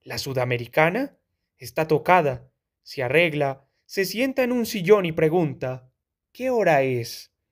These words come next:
Mariet Clairet, después de imitar la voz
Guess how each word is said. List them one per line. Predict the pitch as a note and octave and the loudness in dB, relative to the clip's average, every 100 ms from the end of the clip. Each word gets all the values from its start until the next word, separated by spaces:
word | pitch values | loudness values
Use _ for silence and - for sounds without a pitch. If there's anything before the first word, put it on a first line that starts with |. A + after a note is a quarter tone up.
| _ _ _ _ - - _ | _ _ _ _ -20 -20 _
Mariet | D#3 D3+ D#3+ G#3 A#3 A3 A3 G#3+ - | -2 2 2 2 0 4 2 2 -4
Clairet, | - F#3 E3 C3 B2+ B2 - _ _ _ | -2 0 2 2 0 -2 -6 _ _ _
después | C#3+ C3 - E3+ F#3 | -6 -6 -2 2 2
de | F#3 | 4
imitar | F3+ E3+ D#3+ F3+ F3+ D3+ | 2 0 0 2 2 2
la | C#3 | 2
voz | B2+ E3+ E3 B2 - | 4 4 4 0 -12